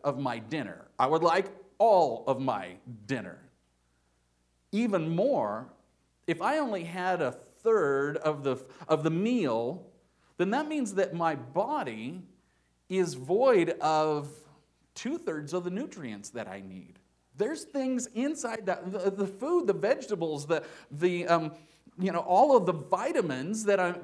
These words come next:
that my body needs and your body needs. If you're only eating a third of the food that you're supposed to, then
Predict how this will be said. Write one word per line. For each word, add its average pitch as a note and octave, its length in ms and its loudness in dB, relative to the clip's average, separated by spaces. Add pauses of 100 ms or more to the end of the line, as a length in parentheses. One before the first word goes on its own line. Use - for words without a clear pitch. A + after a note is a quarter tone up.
(300)
that E3+ 360 2
my F3 160 2
body E3+ 340 2
needs G#3+ 380 0
and E3 160 2
your B3+ 240 6
body C#3+ 320 2
needs. F3 260 -2
If A3 120 -2
you're G#3+ 140 4
only D4 280 4
eating A3+ 300 -2
a F3 60 4
third D4+ 420 0
of A3+ 100 -4
the G3+ 80 2
food G#3+ 320 -2
that F3 100 0
you're E3 100 0
supposed A#3+ 540 0
to, D3 140 -2
then D#3+ 200 0